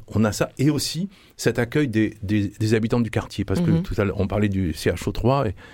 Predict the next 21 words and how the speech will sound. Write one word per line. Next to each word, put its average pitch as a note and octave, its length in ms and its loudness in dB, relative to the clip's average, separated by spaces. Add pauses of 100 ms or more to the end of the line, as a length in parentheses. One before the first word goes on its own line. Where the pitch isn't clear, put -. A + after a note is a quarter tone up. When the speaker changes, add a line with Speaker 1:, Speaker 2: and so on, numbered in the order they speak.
(160)
Speaker 1:
et - 60 -2
c'est - 140 0
vrai B2 160 2
que B2+ 80 -20
pour G2 160 2
nous, C3+ 100 2
c'est B2 160 -2
important G#2 520 -2 (580)
qu'il A2+ 160 0
y - 20 4
ait B2+ 80 0 (300)
ce - 180 0
mélange C#3 400 4
d'accueil, F2+ 380 -2 (340)
et, B2 160 2 (140)
et B2 80 0
cette - 240 0
rencontre E3+ 480 0
possible G#2 480 -4 (260)
Speaker 2:
Mhm. D3+ 220 0
Speaker 1:
aussi, - 260 -2